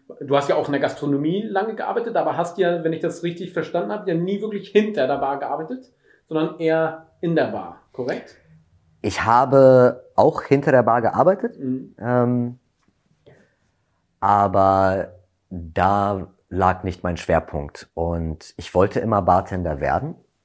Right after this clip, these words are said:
Speaker 2: und habe auch viele, viele Jahre versucht, hinter den Tresen zu treten, musste mich aber schlicht und ergreifend der Realität stellen, dass meine Talente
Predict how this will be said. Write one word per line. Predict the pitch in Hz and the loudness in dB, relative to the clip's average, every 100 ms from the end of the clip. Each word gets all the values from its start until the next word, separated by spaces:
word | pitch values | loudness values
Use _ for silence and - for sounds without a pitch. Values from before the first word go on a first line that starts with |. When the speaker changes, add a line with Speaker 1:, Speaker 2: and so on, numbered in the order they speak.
| _ _ _ _ - - | _ _ _ _ -14 -8
Speaker 2:
und | 87 | -2
habe | 87 95 95 | 0 2 0
auch | 87 - | -2 -6
viele, | - 107 | -6 -4
viele | - 92 | -4 -4
Jahre | 92 82 87 | 0 0 0
versucht, | 87 85 92 95 | -4 -6 -6 -8
hinter | 92 92 | -8 -6
den | 87 | -6
Tresen | - 90 90 87 | -4 -4 -4 -6
zu | - | -10
treten, | - 104 135 131 - - - - | -2 -2 -2 -8 -12 -20 -20 -14
musste | - 92 95 92 | -4 -4 -2 -2
mich | 85 - | -4 -2
aber | 85 85 80 80 | -2 0 -2 -4
schlicht | - 85 | -6 -4
und | 80 | -4
ergreifend | 82 78 80 82 87 | -4 0 -2 -2 -6
der | 82 78 | -4 -2
Realität | 80 78 - 90 85 | -2 -4 -6 -6 -6
stellen, | - 82 82 80 | -4 -2 -2 -2
dass | 76 73 - - | -4 -6 -10 -6
meine | 80 78 | -4 -4
Talente | 80 76 76 - 73 | -4 -4 -6 -6 -6